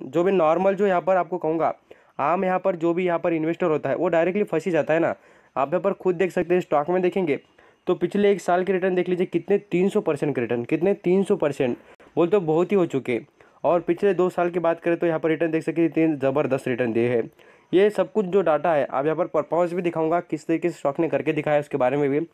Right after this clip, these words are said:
सब कुछ वीडियो देख लेना। अभी हो गई रिटर्न की बात, अभी स्टॉक के बारे में कुछ इंपॉर्टेंट जो बातें उसके बारे में नज़र डाल लेते हैं। सबसे पहले देखिए जो कंपनी के क्वार्टरली रिजल्ट है उसके ऊपर फोकस करेंगे, तो कंपनी के जो रिजल्ट है उसके अंदर कोई यहाँ पर डाउट नहीं कि कंपनी ने सेल्स में इम्प्रूवमेंट नहीं करी बोलकर,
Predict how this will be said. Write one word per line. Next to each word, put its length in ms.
सब 180
कुछ 160
वीडियो 220
देख 200
लेना। 240
अभी 140
हो 120
गई 100
रिटर्न 300
की 80
बात, 280
अभी 160
स्टॉक 260
के 100
बारे 180
में 80
कुछ 160
इंपॉर्टेंट 360
जो 100
बातें 220
उसके 180
बारे 160
में 100
नज़र 200
डाल 160
लेते 220
हैं। 180
सबसे 260
पहले 140
देखिए 320
जो 160
कंपनी 380
के 100
क्वार्टरली 460
रिजल्ट 360
है 60
उसके 220
ऊपर 160
फोकस 300
करेंगे, 380
तो 80
कंपनी 440
के 200
जो 120
रिजल्ट 280
है 60
उसके 160
अंदर 200
कोई 200
यहाँ 140
पर 160
डाउट 280
नहीं 120
कि 80
कंपनी 380
ने 100
सेल्स 380
में 160
इम्प्रूवमेंट 440
नहीं 160
करी 200
बोलकर, 340